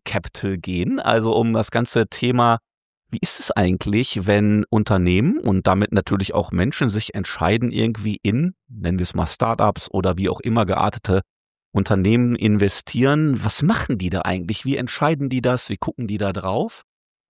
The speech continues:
Und ich prime jetzt schon mal oder hau jetzt schon mal die erste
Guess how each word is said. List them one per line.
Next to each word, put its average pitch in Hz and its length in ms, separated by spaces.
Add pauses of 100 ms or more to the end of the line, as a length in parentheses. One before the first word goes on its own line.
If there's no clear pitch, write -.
Und 220 340 (100)
ich - 260 (320)
prime 131 420
jetzt 143 200
schon 139 180
mal 135 180
oder 113 460
hau 151 140
jetzt 151 160
schon 135 160
mal 123 100
die 117 100
erste 131 460